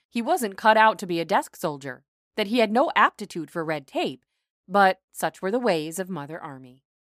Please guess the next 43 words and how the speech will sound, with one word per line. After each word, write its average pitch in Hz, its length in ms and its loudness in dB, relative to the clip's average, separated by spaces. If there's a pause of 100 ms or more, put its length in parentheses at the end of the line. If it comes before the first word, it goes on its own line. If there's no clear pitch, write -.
(540)
He 240 160 0
snatched 262 580 0
up 214 180 6
Mister 196 220 -6
Montgomery's 190 520 0
gun, 165 260 -2
and 151 140 -10
the 147 40 -12
provost 185 480 0
sergeant 175 360 0
shot 156 280 -2
him 175 120 -10
twice - 380 -8
in 147 80 -14
the 160 80 -14
stomach. 135 500 -10 (480)
He 185 120 0
was 170 140 0
awarded 170 480 0
a 170 60 -16
posthumous 160 560 -12
Silver 139 340 -12
Star. 135 540 -18 (1040)
If 226 160 0
the 240 80 0
two 349 220 4
quick - 340 -4
pops - 440 4
were 180 200 2
heard 180 280 2 (100)
elsewhere 202 460 2
in 160 80 0
the 151 60 -6
building, 170 580 0 (180)
nobody 185 440 0
would 156 120 -4
ever 143 220 -6
admit 160 300 -4
it. 127 240 -12 (320)
According 151 400 -4
to 156 80 -12
Mister 147 240 -14
Montgomery, 143 560 -4